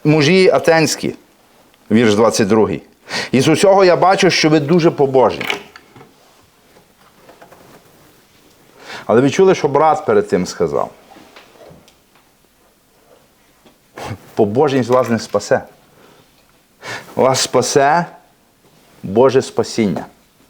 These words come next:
Ходіння в церкву добре, молитва добре, все добре. Але на першому місці має бути жертва Ісуса Христа. Жертва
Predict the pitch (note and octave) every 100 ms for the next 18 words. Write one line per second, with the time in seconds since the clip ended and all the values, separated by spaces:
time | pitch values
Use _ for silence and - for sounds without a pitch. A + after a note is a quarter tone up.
0 | _ - _ - - - C#3+ C#3+ F#3 F#3+
1 | D3 F3+ F3 F3 F3+ D3+ E3+ E3 F3+ F3
2 | E3+ - - _ _ _ _ _ _ _
3 | _ _ _ _ _ _ - A2+ D3 D#3
4 | D#3+ D3+ D3 E3 E3 E3+ E3+ E3 - _
5 | _ _ _ _ - - - D#3+ C#3+ B2
6 | E2 - - _ _ _ _ _ _ _
7 | _ _ _ _ _ _ _ - _ -
8 | F2+ F2 F#2+ G#2+ - G2+ G2 - F2 -
9 | - - F2+ F2 E2 F2+ F2+ G2 E2+ F2
10 | C#2 - E2 - - - - - - _
11 | _ _ _ _ _ - - - - -
12 | _ _ - E2+ G#2+ A#2+ A#2 A#2 A2+